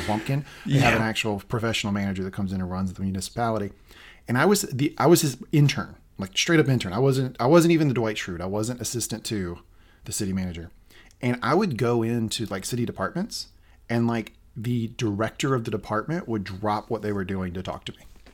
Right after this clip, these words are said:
Speaker 2: That
Speaker 1: 'Cause I spoke on behalf of the city manager. I think it's ki-, kind of the same idea here with Carolina.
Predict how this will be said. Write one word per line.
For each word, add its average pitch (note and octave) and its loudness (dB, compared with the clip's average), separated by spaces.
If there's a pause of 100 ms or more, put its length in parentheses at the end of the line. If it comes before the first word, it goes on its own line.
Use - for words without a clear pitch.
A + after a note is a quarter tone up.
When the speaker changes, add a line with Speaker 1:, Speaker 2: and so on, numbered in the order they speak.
(1200)
Speaker 2:
That A#2 4
Speaker 1:
'Cause C#3 4
I G#2 2
spoke - -2
on A#2+ 2
behalf C#3 2
of D#3 0
the D#3 0
city D#3+ 2
manager. F3 0
I A2+ -4
think C#3 0
it's - 0
ki-, - -8
kind - -2
of A3+ 2
the G#3+ 2
same G3 4
idea F3 2
here C3 0
with G2+ -4
Carolina. A2+ -2